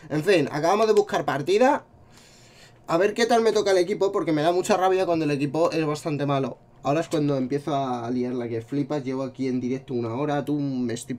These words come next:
matando a todo Dios. Con veinte, veinticinco kills, ahora es cuando no mato ninguna porque estoy grabando, así es que lo veo venir.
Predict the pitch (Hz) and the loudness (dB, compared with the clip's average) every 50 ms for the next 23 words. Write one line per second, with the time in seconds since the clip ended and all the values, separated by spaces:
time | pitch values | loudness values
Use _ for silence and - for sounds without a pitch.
0 | - 127 123 123 120 120 113 127 135 123 123 120 - - 117 127 156 185 202 - | -4 -2 -2 -2 -2 -2 -4 -4 -4 -4 -6 -6 -8 -6 -4 -4 -4 -4 -4 -8
1 | - - - - - - - - - - - - - - - 113 117 123 143 160 | -12 -16 -20 -20 -20 -20 -20 -20 -20 -20 -20 -20 -20 -14 -8 -2 -2 0 0 0
2 | 165 156 160 156 151 143 139 139 160 151 131 135 131 120 135 175 180 175 170 165 | 0 0 -2 -2 -2 -4 -4 -4 -4 -4 -2 -2 -4 -2 -2 -2 -2 -2 -2 -4
3 | 147 143 156 151 - 143 131 127 127 120 120 123 117 113 120 117 117 117 120 139 | -4 -4 -6 -6 -6 -4 -4 -2 -2 -2 -2 -4 -4 -4 -4 -4 -2 -4 -4 -4
4 | 165 151 127 117 113 113 113 - - 117 113 110 107 107 110 104 98 92 107 - | -4 -4 -6 -6 -6 -8 -10 -10 -8 -6 -6 -6 -4 -6 -6 -8 -8 -10 -12 -14
5 | 117 113 - 113 104 104 110 101 101 107 107 113 | -14 -12 -10 -10 -8 -6 -6 -6 -6 -6 -8 -10